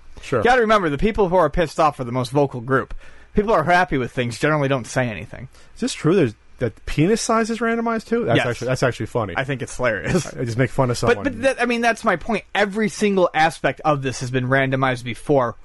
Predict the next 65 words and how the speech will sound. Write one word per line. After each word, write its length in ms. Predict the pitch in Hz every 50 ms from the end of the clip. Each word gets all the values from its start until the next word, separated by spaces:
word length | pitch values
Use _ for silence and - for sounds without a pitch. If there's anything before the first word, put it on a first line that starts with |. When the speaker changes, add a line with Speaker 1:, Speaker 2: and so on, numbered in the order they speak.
| - -
Speaker 2:
Why 280 | - 127 135 135 139 143
not 220 | 139 135 123 -
gender 340 | 127 127 139 131 131 127 123
now 260 | 123 120 117 120 120
that 120 | 110 113
that's 260 | - 117 117 - - -
a 60 | 104
thing? 300 | - - 98 65 - - - - - - - - - - - - - - - - - - - - -
Speaker 1:
Okay. 260 | 185 196 - 196 202 185 - - - - - - - - - - - - - - 311 190 - - - - - - - - -
Well, 140 | 127 120 120
I'm 60 | 127
never 140 | 147 147 139
gonna 120 | 135 120
play 180 | - - 123 120
this 160 | 117 107 -
game. 180 | - 120 117
Like 120 | 117 117 113
I 20 |
said, 160 | 113 - -
Speaker 2:
No, 80 | 240 208
neither 240 | 165 175 202 180 160
am 80 | 147
I. 160 | 165 156 117 110
I 20 |
Speaker 1:
no, 40 | -
Speaker 2:
mean, 100 | 139 135
Speaker 1:
I, 60 | 135
Speaker 2:
I, 20 | 135
Speaker 1:
I, 220 | - 170 175 175
Speaker 2:
<laughs> 40 | 180 180
I 80 | 175
Speaker 1:
I 20 | 175
wa-, 160 | 175 170 190 185
Speaker 2:
really 120 | 185 202 170
Speaker 1:
I 60 | 170
think 20 | 190
Speaker 2:
don't 120 | 185 -
Speaker 1:
I, 40 | 208
I 40 | -
Speaker 2:
care 120 | 190 170
Speaker 1:
think 100 | 160 -
Speaker 2:
one 80 | 202 196
Speaker 1:
I, 40 | 190
Speaker 2:
way 80 | 147 139
or 20 | 131
Speaker 1:
I 40 |
think 60 | - 139
I 40 | -
Speaker 2:
another. 160 | 208 196 180
Speaker 1:
watched 300 | 170 170 170 170 - -
a 60 | 156 143
half 240 | 151 165 156 -
hour 300 | 156 151 147 151 151 139
of 80 | 123 113
gameplay 480 | 113 127 135 139 131 - - 127 123 117
back 260 | 110 127 127 131 -
when 60 | 131
we 60 | 127 117
discussed 380 | 110 104 - - 131 123 123
it 20 | 143
the 80 | 131
first 220 | - 143 143 139 -
time. 180 | 151 147 139
I'm 80 | 127 123
like, 280 | 117 110 107 104 -